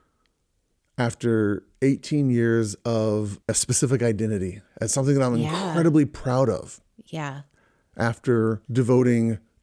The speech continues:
Speaker 1: two master's degrees and many thousands of dollars and many, many, many, many,
Speaker 2: Many,
Speaker 1: many, many
Speaker 2: many
Speaker 1: hours
Speaker 2: hours.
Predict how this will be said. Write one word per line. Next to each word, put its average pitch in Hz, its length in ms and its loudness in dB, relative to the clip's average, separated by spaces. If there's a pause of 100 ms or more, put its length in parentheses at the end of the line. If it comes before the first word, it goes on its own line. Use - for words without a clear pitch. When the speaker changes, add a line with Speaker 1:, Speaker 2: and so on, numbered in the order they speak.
(260)
Speaker 1:
two - 180 2
master's 139 500 2
degrees 131 760 0 (100)
and 113 360 0 (100)
many 135 320 2
thousands 131 540 0
of 104 100 -2
dollars 120 680 2 (120)
and 110 380 -2 (400)
many, 135 360 2
many, 127 320 2
many, 120 280 2
many, 117 320 2
Speaker 2:
Many, 117 80 2
Speaker 1:
many, 117 180 2
many - 180 2
Speaker 2:
many 147 320 2
Speaker 1:
hours 107 560 2
Speaker 2:
hours. - 340 -4